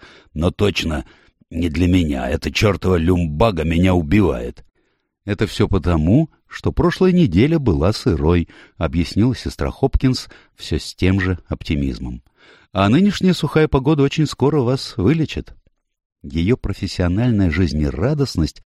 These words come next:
казалось, раздражала старика. «Эх, сёстры, сёстры,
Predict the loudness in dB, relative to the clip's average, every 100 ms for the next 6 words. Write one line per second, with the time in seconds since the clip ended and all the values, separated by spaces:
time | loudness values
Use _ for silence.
0 | _ _ -6 -2 0 0 -2 -8 _ _
1 | -4 -2 -2 0 0 0 0 -2 -6 -10
2 | -8 -8 -10 -16 _ _ _ _ _ _
3 | _ _ -14 -8 -6 -6 -6 -4 -2 -2
4 | -4 -6 -4 -4 -4 -6 -8 -8